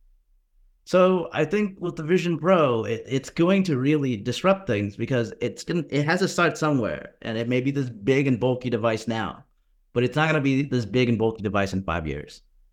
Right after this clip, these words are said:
It has the potential. We were just talking about magnifiers and, and assistive technology companies not taking us seriously as consumers. Well, this is gonna really disrupt it, because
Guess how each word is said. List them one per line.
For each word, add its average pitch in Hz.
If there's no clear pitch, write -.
It 160
has 147
the 143
potential. 143
We 127
were 135
just 151
talking 143
about 127
magnifiers 98
and, 107
and 107
assistive 123
technology 127
companies 101
not 117
taking 127
us 120
seriously 127
as 98
consumers. 123
Well, 127
this 151
is 143
gonna 127
really 120
disrupt 180
it, -
because 143